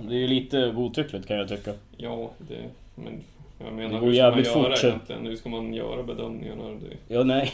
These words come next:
Speaker 2: det är ju som det är.
Speaker 1: Ja, alltså, vi är människor, så är det. Det,
Speaker 2: Ja.
Speaker 1: ibland blir det fel och ibland blir det rätt.
Speaker 2: Ja, och ibland så vet ingen vad som är rätt och vad som är fel.
Speaker 1: Nej.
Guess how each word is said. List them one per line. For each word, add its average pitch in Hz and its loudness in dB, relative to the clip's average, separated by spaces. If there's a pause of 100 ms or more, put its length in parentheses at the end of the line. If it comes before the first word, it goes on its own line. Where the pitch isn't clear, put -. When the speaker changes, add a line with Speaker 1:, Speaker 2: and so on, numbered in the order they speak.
(120)
Speaker 2:
det 131 -2
är 135 2
ju 131 2
som 127 0
det 117 0
är. 127 0 (120)
Speaker 1:
Ja, 139 8
alltså, 131 2
vi 131 4
är 135 6
människor, 135 4
så 107 -4
är 123 4
det. 104 -4 (140)
Det, 120 -2
Speaker 2:
Ja. 113 -4 (680)
Speaker 1:
ibland 131 6
blir 127 8
det 117 6
fel 113 0
och 104 0
ibland 107 -2
blir 113 -4
det 110 -2
rätt. - -4 (280)
Speaker 2:
Ja, - -10 (340)
och 120 -10 (220)
ibland 120 -6
så 120 -12
vet 120 -8
ingen 123 -10
vad 123 -8
som - -14
är - -10
rätt - -12
och - -18
vad - -14
som 123 -16
är 104 -14
fel. 127 -4
Speaker 1:
Nej. 107 2